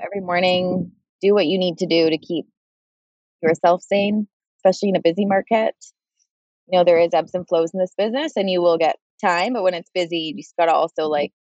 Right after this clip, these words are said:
take a step back, because without that clarity, you can get bogged, pretty bogged down. So, you know, it's definitely not an easy business. It's not what it appears from the outside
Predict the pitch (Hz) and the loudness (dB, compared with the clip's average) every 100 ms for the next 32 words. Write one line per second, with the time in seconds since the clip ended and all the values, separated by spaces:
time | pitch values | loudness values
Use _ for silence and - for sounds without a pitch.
0 | _ _ _ 196 170 - 160 - 156 143 | _ _ _ -2 -2 0 0 2 0 0
1 | - 143 156 156 165 165 147 151 - 156 | -6 -14 -14 -12 -2 -2 0 -2 0 -2
2 | 139 139 143 143 143 135 - 143 - _ | -2 -4 -6 -8 -4 -4 -4 -10 -14 _
3 | _ _ _ 165 143 139 139 135 160 247 | _ _ _ -8 -2 0 2 2 2 0
4 | - 170 156 156 _ _ 180 160 160 - | 2 2 2 -2 _ _ -4 -2 -2 -4
5 | - 175 208 185 165 156 156 156 160 156 | -2 0 2 0 2 2 0 -4 -4 -4
6 | 151 165 151 - 165 165 165 160 156 - | -4 -4 -8 -6 -2 0 0 0 -2 -4
7 | 160 165 - 165 160 151 - 151 147 | -6 -4 -4 -4 -4 -4 -2 -2 -2